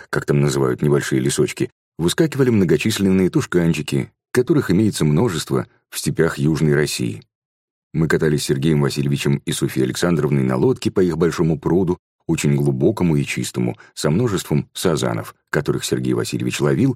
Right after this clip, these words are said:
ставя верши с приманкой. На второй день моего там пребывания Сергей Васильевич повел меня в свою рабочую комнату, в саду, и познакомил с замечательной поэмой «Колокола». Играл он мне ее потихоньку, вполголоса,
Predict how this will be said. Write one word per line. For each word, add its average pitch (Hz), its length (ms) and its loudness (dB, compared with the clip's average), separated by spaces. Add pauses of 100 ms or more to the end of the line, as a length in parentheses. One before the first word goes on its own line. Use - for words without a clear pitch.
(240)
ставя 139 400 2
верши 82 440 0
с - 60 -6
приманкой. 64 580 -2 (1040)
На 165 100 0
второй 165 260 4
день 147 160 4
моего 127 300 4
там 113 160 0
пребывания 131 640 2 (260)
Сергей 147 340 0
Васильевич 127 460 0
повел 95 300 2
меня 98 240 2
в - 60 -6
свою 78 200 2
рабочую 71 420 -2
комнату, 57 540 -2 (140)
в - 80 -12
саду, - 380 -2 (340)
и 143 80 0
познакомил 92 600 0
с 73 80 -2
замечательной 73 580 0
поэмой 82 440 0
«Колокола». 62 600 -4 (840)
Играл 95 320 2
он 104 120 2
мне 101 220 4
ее 95 180 4
потихоньку, - 760 -4 (140)
вполголоса, 78 760 -2